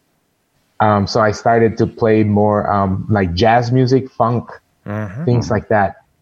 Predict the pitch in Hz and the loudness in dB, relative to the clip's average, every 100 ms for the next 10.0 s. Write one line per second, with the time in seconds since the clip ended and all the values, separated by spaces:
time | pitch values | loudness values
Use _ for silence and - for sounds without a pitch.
0 | _ _ _ 110 110 113 117 113 107 - | _ _ _ -2 2 2 2 2 -2 -10
1 | _ _ _ _ _ _ 107 113 113 107 | _ _ _ _ _ _ -2 0 0 -2
2 | - 113 117 117 110 101 107 104 101 - | -2 2 2 2 2 0 0 0 -2 -4
3 | - 110 113 104 120 175 143 110 92 104 | -2 0 0 0 0 0 -2 -4 -2 0
4 | 104 101 107 104 104 - _ 107 120 120 | 2 2 2 2 0 -2 _ 0 2 4
5 | 113 120 101 104 95 107 101 95 90 107 | 4 4 2 0 2 2 2 0 0 0
6 | 110 110 107 107 104 - 101 - 117 117 | 2 2 2 0 -2 -4 -2 -2 0 0
7 | 104 107 110 110 104 104 107 104 107 113 | 0 0 2 2 0 0 0 0 0 0
8 | 104 101 90 _ 90 113 104 98 110 110 | 0 -2 -6 _ -4 0 2 2 0 0
9 | - 95 85 113 113 - 98 95 92 - | -2 -2 0 0 0 -2 2 2 0 -4